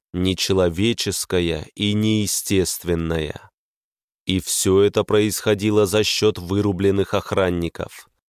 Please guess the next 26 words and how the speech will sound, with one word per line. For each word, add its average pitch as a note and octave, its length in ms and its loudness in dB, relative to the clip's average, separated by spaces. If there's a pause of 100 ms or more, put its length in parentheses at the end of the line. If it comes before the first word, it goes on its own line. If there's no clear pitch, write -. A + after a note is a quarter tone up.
(320)
Тварь G#2+ 480 0
раскинула G#2+ 920 0
щупальца F#2 800 -2
и F#2+ 120 -4
стала A#2 420 0
хватать A#2+ 500 0
вырубленных A#2 800 0
и A#2 140 0
раненых, F#2 600 0
буквально G2 680 0
поглощая G#2+ 920 0
их. - 480 -8 (380)
Те F#2+ 220 0
кричали, F2+ 800 -2
бились G2+ 600 -2
в F2 140 -8
ужасе, F2 640 -4
но F2+ 260 0
были F#2+ 380 0
бессильны, F2 1000 -4 (200)
а F2+ 160 -2
тварь F2+ 360 0
все - 300 -2
росла F2 600 0
и G#2 160 -2
росла. F#2 600 -2